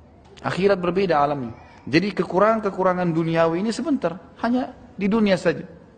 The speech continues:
Bahkan kalau kita masuk surga, teman-teman sekalian, hadis yang sudah saya jelaskan tempo hari, kata Nabi sallallahu alaihi wasallam, semua penghuni surga, laki-lakinya akan seperti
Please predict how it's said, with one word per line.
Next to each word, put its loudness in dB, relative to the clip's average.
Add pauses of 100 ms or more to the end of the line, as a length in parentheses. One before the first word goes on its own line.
(400)
Bahkan 2
kalau 4
kita -2
masuk -2
surga, 0
teman-teman -2
sekalian, -2
hadis 0
yang -2
sudah 0
saya 2
jelaskan 0
tempo 0
hari, 4 (560)
kata 0
Nabi 2
sallallahu 0
alaihi 0
wasallam, 0
semua -2
penghuni -2
surga, 2 (320)
laki-lakinya 2
akan 0
seperti -2